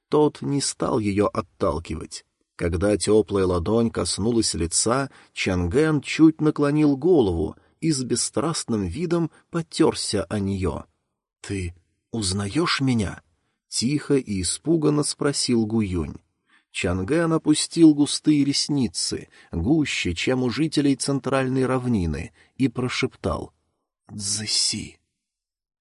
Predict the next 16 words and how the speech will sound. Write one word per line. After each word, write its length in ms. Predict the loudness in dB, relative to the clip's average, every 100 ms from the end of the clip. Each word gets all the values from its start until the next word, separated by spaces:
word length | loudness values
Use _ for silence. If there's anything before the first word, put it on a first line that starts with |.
| _ -20 -20 -20
Хорошо, 580 | -6 -2 -2 0 0 0
что 220 | 2 2
пока 280 | 2 0 0
тот 280 | 2 2 2
его 280 | 2 2
узнавал. 720 | 0 0 0 0 -2 -4 -10 _ _ -8
Гуюнь 560 | -2 0 2 2 2
испытал 480 | 0 -2 -2 2 2
облегчение 920 | 2 0 -2 -2 0 2 2 -2 -6 -14 _
и 120 | 0
не 120 | 2 2
обратил 500 | 2 -2 4 4 6
внимания 720 | 4 0 0 2 2 2 -2 -8 -2
на 180 | 0
странную 800 | 0 -2 -2 0 0 2 2 2 0
интонацию. 960 | -2 0 0 0 -2 -4 -6 -8 -10